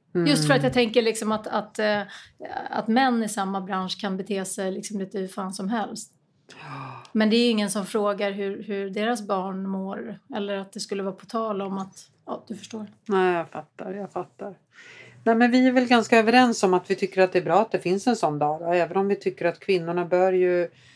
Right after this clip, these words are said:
Speaker 1: hyllas mer än, eh, en gång per år, den åttonde mars eller vad det är.
Speaker 2: Ja.
Speaker 1: Eller hur?
Speaker 2: Ja.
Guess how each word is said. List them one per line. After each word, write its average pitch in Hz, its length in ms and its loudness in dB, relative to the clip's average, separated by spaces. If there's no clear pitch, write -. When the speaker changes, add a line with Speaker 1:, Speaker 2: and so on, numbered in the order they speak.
Speaker 1:
hyllas 160 600 0
mer 170 480 -2
än, 151 440 -2
eh, 151 420 -2
en 151 100 -6
gång 147 200 -2
per 170 120 2
år, 226 200 0
den 165 180 -2
åttonde 151 360 -4
mars 151 300 -4
eller 147 140 -2
vad 147 100 -2
det 156 60 -8
är. 147 120 -10
Speaker 2:
Ja. 208 320 4
Speaker 1:
Eller 220 280 4
hur? 165 180 -2
Speaker 2:
Ja. 202 320 2